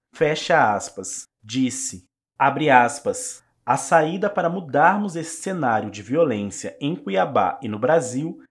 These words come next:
é a educação, desde a base, para que as crianças, meninas e meninos, entendam como funciona o ciclo da violência e como combatê-lo. O machismo estrutural só será extinguido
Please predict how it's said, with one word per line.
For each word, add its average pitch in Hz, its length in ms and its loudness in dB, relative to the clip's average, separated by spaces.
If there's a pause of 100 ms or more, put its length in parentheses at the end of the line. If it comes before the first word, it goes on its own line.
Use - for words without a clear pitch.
(120)
é 151 280 -2
a 143 160 0
educação, 165 880 -6 (240)
desde 185 400 -2
a 202 80 2
base, 107 480 0 (140)
para 120 160 -2
que 127 120 -6
as 135 160 -4
crianças, 110 720 -4
meninas 131 760 -2
e 135 40 -4
meninos, 165 760 -4
entendam 165 600 -4
como 190 300 -6
funciona 175 760 -6
o 156 60 -8
ciclo 196 540 -8
da 185 100 2
violência 170 720 -2 (160)
e 170 60 -10
como 170 360 -2
combatê-lo. 180 920 -6 (180)
O 117 60 -8
machismo 170 720 -4
estrutural 190 840 -2
só - 140 -6
será 120 400 -4
extinguido 151 840 -8